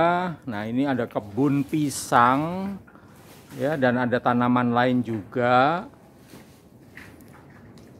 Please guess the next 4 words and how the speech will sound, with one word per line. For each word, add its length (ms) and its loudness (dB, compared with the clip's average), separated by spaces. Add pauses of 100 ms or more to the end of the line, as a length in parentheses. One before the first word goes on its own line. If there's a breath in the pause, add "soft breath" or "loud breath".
(800)
Ini 380 2 (880)
disebutnya 720 0
kebun 640 2
kolam. 800 2